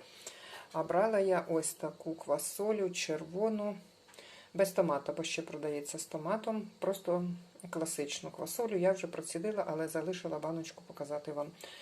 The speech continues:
Можна брати любу, м, квасолю. Я взяла червону, тому що вона мені подобається в салаті. Такий колір. Також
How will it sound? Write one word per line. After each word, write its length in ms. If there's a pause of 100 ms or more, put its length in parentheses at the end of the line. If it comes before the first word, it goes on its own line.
(280)
Можна 260
брати 340
любу, 380 (140)
м, 280
квасолю. 520
Я 140
взяла 300
червону, 500
тому 220
що 160
вона 180
мені 240
подобається 680
в 60
салаті. 520 (720)
Такий 280
колір. 380 (400)
Також 520